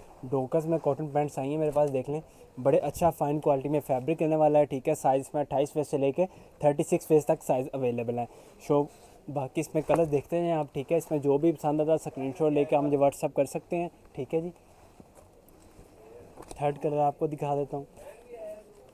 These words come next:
अ, third one एक इसमें skin का shade मेरे पास आज था, आप देख सकते हैं, ठीक है जी।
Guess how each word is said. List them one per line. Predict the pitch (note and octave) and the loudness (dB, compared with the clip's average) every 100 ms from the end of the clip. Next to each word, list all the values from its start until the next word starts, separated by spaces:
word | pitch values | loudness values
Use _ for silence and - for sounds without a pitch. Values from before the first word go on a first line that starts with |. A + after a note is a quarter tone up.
| - - - D#3+ B2 A#2 G#2 - - - _ - - - - - - | -20 -20 -14 -12 -12 -16 -18 -20 -20 -20 _ -20 -20 -20 -20 -20 -6
अ, | C#3+ C#3+ | 2 2
third | - D3+ D#3+ | 4 2 4
one | E3 | 2
एक | D#3+ D#3 | 0 -2
इसमें | D3 D#3+ | -4 -6
skin | - D3 D#3 | -4 -2 0
का | E3+ | 0
shade | E3+ D3+ | 0 0
मेरे | D#3 | 0
पास | D3+ D3+ D#3 | 2 2 2
आज | C#3+ | 2
था, | - | 2
आप | C#3+ | 0
देख | C3 B2 | 0 -4
सकते | - C#3 D#3 | -6 -6 -4
हैं, | D3 | -4
ठीक | B2 C#3+ | -4 -6
है | |
जी। | D#3+ | -6